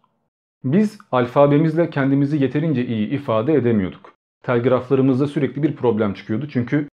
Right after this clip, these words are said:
Mehmet Mahmut örneğinde olduğu gibi sürekli farklı anlamlar veriliyordu. Kelimelerin köklerine bakıyorduk ve bunlarda en ufak bir hata bile bütün anlamı değiştiriyordu.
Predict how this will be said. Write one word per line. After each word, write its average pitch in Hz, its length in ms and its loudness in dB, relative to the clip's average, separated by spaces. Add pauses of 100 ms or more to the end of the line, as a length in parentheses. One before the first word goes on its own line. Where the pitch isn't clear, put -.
(240)
Mehmet 135 420 -2
Mahmut 135 360 -2
örneğinde 117 420 0
olduğu 123 360 0
gibi 123 180 -4
sürekli 147 380 -2
farklı 120 400 -2
anlamlar 117 540 0
veriliyordu. 92 380 -2 (720)
Kelimelerin 160 500 2
köklerine 151 540 2
bakıyorduk 123 420 0
ve 123 120 2
bunlarda 131 380 2
en 151 100 0
ufak 135 300 -4
bir 123 80 -4
hata 117 420 0
bile 127 200 -2
bütün 147 200 -6
anlamı 117 360 -2
değiştiriyordu. 101 500 -4